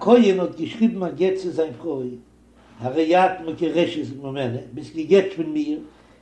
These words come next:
ווי את מתרס לחולודה, ביסט נישט מותר צו גיין. איך טוס נישט געגט. דאך איז דער דין, א ריח הגט, טוט פסלען. די איז אויך פון פסוק,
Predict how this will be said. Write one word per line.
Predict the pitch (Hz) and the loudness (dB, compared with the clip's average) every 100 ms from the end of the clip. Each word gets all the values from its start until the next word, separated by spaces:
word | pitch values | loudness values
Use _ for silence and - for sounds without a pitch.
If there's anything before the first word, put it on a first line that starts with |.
| _ | _
ווי | 135 190 196 | -6 -2 0
את | 247 330 330 277 | 2 2 2 0
מתרס | 254 240 226 226 190 185 - | 4 2 4 2 2 -4 -6
לחולודה, | 196 175 170 147 127 143 | -10 -4 -2 -2 -2 -2
ביסט | 185 - | -2 8
נישט | 359 311 - | 10 10 6
מותר | 170 147 135 | -8 -10 -12
צו | 127 123 | -14 -12
גיין. | 127 113 107 _ _ _ _ _ _ _ _ 123 | -10 -12 -14 _ _ _ _ _ _ _ _ -10
איך | 123 | -8
טוס | 165 - | -8 -8
נישט | 170 - | -12 -6
געגט. | 185 208 285 - - - _ _ _ _ _ _ _ - | -2 2 0 0 -12 -20 _ _ _ _ _ _ _ -2
דאך | 135 190 - | 4 4 4
איז | 190 | 0
דער | 170 | -2
דין, | 131 147 285 - | 0 -2 -2 -10
א | 143 | -8
ריח | 127 165 175 | 0 2 2
הגט, | 180 185 277 196 190 - | -2 0 0 2 -2 -6
טוט | 220 233 - | -4 -4 0
פסלען. | 240 - - - - _ _ _ _ | 0 0 -12 -18 -20 _ _ _ _
די | 214 | -4
איז | 190 240 | 0 2
אויך | 214 208 190 165 | 2 2 0 -4
פון | 175 - 214 185 | -6 -2 0 0
פסוק, | - 120 | -4 -12